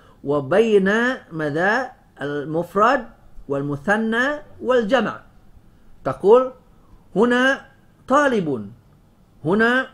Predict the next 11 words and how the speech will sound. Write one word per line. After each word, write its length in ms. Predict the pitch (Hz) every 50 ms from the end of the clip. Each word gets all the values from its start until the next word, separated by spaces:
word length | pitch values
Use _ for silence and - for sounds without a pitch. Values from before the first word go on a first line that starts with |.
| _ _
طالبان"، 800 | 135 131 139 147 160 170 180 233 262 285 269 233 185 135 110 110 - _ _ _ _ _ _ - - _ -
"هنا 520 | 147 175 196 208 233 254 277 302 302 - - - - - - -
طلاب". 720 | - 156 143 135 131 131 123 113 110 113 117 107 101 98 - - - - - - - - - - - - - -
تقول 320 | - - - - 202 240 247
كذلك: 480 | - - 202 185 202 208 220 226 226
"هنا 460 | 226 185 139 143 156 160 170 202 233
طالبة"، 960 | 233 - - 160 151 170 180 190 233 254 240 285 277 - 294 262 208 139 110 117 - - _ _ _ _ _ _ _ _ _ _ _ _ _ _ _ _ _ _ _ _ _ _ _ _ _ _ _ _ _ _
"هنا 480 | 143 170 214 233 247 262 269 294 294 - - - _ _ _ _ _ -
طالبتان"، 920 | 139 135 147 170 196 214 208 226 220 220 277 269 262 240 185 127 107 110 - - - _ _ - _ _ _ _ _ _ _ - - _ _ _ _ _ _ _
"وهنا 600 | 131 139 143 202 233 226 233 247 277 302 294 - - - _ _ _ _ _ _ _ _
طالبات". 680 | - 151 143 139 135 131 123 131 143 143 123 107 - -